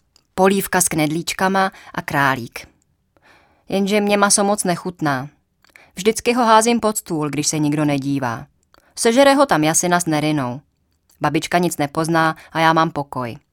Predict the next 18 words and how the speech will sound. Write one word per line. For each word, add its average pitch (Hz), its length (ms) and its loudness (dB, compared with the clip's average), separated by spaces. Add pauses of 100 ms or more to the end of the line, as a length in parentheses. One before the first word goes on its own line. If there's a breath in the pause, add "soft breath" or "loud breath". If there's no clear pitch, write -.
(760 soft breath)
Zkusila 202 400 2
jsem 233 160 2
to 233 140 0
i 269 100 2
ve 214 120 2
školce, 240 560 -2 (340 soft breath)
ale 175 220 2
tam 180 260 -2
nemají 180 280 0
pod 170 180 -4
stolem 165 380 -2
psy. 147 360 -4 (840 soft breath)
Tak 175 160 -6
na 180 120 2
to 185 100 -4
soudružka 180 500 0
učitelka 170 540 -2
přišla. - 500 -8